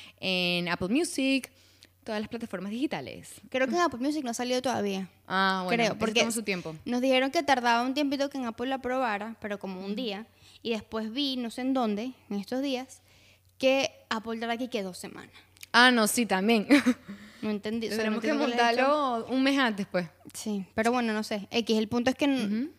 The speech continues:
Speaker 2: Spotify casi todo el mundo lo tiene y
Speaker 1: Exacto.
Speaker 2: YouTube es muy, es accesible para todo el mundo, entonces,
Speaker 1: Exacto, si
Speaker 2: bueno,
Speaker 1: no tienen
Speaker 2: ahí lo
Speaker 1: Spotify,
Speaker 2: tienen.
Speaker 1: pues lo oyen en YouTube y,
Speaker 2: Y
Speaker 1: bueno.
Speaker 2: yo pensaba que mucha más gente escuchaba Spotify que YouTube.
Speaker 1: No, tenemos mucho, mucho más videos en
Speaker 2: En,
Speaker 1: YouTube.
Speaker 2: en Spotify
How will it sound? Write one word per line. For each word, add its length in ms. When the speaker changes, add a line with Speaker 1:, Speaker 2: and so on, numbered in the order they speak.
Speaker 2:
Spotify 600
casi 240
todo 120
el 60
mundo 160
lo 120
tiene 280
y 20
Speaker 1:
Exacto. 300
Speaker 2:
YouTube 380
es 160
muy, 260
es 120
accesible 380
para 200
todo 160
el 80
mundo, 280
entonces, 220
Speaker 1:
Exacto, 260
si 60
Speaker 2:
bueno, 140
Speaker 1:
no 40
tienen 220
Speaker 2:
ahí 60
lo 60
Speaker 1:
Spotify, 220
Speaker 2:
tienen. 200
Speaker 1:
pues 160
lo 160
oyen 340
en 140
YouTube 640
y, 380
Speaker 2:
Y 40
Speaker 1:
bueno. 160
Speaker 2:
yo 80
pensaba 300
que 80
mucha 260
más 120
gente 160
escuchaba 360
Spotify 580
que 140
YouTube. 240
Speaker 1:
No, 500
tenemos 280
mucho, 500
mucho 280
más 120
videos 200
en 100
Speaker 2:
En, 140
Speaker 1:
YouTube. 140
Speaker 2:
en 120
Spotify 720